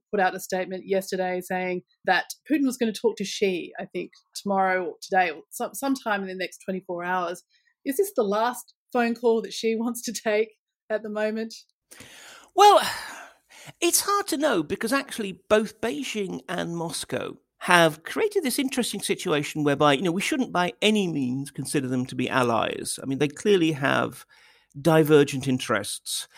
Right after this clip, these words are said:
Speaker 2: but they also have certain common interests. And obviously the common interests basically are about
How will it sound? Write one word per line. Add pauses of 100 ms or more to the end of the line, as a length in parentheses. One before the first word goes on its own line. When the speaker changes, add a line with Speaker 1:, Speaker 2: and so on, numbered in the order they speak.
(180)
Speaker 2:
but
they
also
have
certain
common
interests.
And
obviously
the
common
interests
basically
are
about